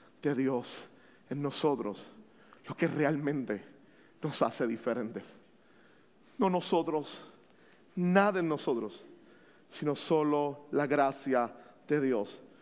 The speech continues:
lo que nos hace diferentes. Ese deseo del bien, ese deseo de la presencia de Dios, ese deseo de buscar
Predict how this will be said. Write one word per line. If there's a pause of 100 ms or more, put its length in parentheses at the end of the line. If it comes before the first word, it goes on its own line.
(280)
lo
que
nos
hace
diferentes. (1120)
Ese
deseo
del
bien, (680)
ese
deseo
de
la
presencia
de
Dios, (680)
ese
deseo
de
buscar